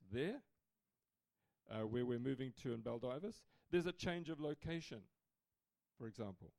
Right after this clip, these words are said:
There's gonna be a change in building. There's probably a change in atmosphere. You know, one of the things I don't want to miss out on is the well. You know, I've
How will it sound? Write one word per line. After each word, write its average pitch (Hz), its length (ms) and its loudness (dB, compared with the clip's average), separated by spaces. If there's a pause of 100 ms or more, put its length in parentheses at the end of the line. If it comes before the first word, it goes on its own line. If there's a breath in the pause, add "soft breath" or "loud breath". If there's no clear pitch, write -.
(340 soft breath)
There's 131 160 0
gonna 143 160 4
be 123 100 2
a 120 40 2
change 135 320 -2
in 127 100 -2
building. 139 280 2
There's 104 100 -6
probably 143 260 2
a 110 60 0
change 123 300 -2
in 117 80 -4
atmosphere. 113 600 -6 (320 soft breath)
You 220 60 -4
know, 240 60 2
one 214 140 2
of 185 60 2
the 170 80 2
things 156 220 0
I 160 80 2
don't 165 160 0
want 170 140 0
to 147 80 -2
miss 156 200 -2
out 180 180 2
on 208 200 0 (220 loud breath)
is 127 180 0
the 135 100 4
well. 131 340 0 (1200)
You 147 120 -4
know, 165 300 0 (340 soft breath)
I've 170 180 -4